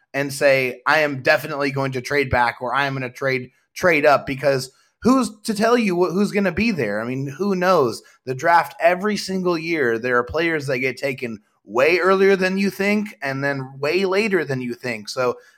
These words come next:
you know, just because there are nine to eleven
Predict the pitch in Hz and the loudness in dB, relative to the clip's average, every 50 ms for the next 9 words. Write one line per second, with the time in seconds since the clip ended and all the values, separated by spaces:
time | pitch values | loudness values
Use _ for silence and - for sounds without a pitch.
0 | _ _ - 135 143 127 127 139 214 208 208 240 208 208 208 202 180 156 - 175 | _ _ -8 -6 -6 -4 -2 -2 -2 -2 -2 -6 0 2 2 2 2 0 -2 0
1 | 170 165 151 143 131 127 123 127 135 147 151 156 160 165 165 160 - 156 151 143 | 2 4 4 4 4 4 0 0 0 2 2 2 2 0 -2 -6 -6 -4 -2 2
2 | 143 151 151 151 143 131 127 117 | 4 2 2 2 -2 -6 -6 -8